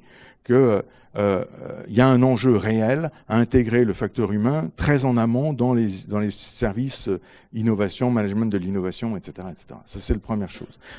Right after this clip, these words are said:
Donc, je pense qu'il y a une prise de conscience. La deuxième chose, et il y a, c'est pas qu'une prise de conscience, c'est que ça marche mieux, quoi. C'est, c'est, c'est pas le monde piété, une entreprise.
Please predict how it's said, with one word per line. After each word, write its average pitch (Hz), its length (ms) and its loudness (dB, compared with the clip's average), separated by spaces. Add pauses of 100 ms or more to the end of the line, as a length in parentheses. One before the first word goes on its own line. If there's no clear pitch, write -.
(120)
Donc, 120 140 6
je - 80 -4
pense 190 200 4
qu'il - 60 6
y - 20 10
a - 20 10
une 123 60 4
prise 135 220 -2
de 123 80 4
conscience. - 520 -6 (320)
La 98 100 0
deuxième 160 380 4
chose, 151 440 0 (540)
et 131 200 4
il 131 60 6
y - 20 10
a, 143 140 6
c'est - 160 -2
pas 180 100 4
qu'une 165 120 2
prise 139 140 0
de 131 60 4
conscience, 151 380 -2
c'est 113 100 0
que - 60 -6
ça 127 100 2
marche 131 220 0
mieux, 156 160 2
quoi. 78 180 -8 (260)
C'est, 82 1700 -16
c'est, 92 240 -6
c'est - 200 -16
pas 143 100 0
le 143 60 2
monde 127 180 0
piété, 123 300 2
une 110 140 0
entreprise. 92 460 -10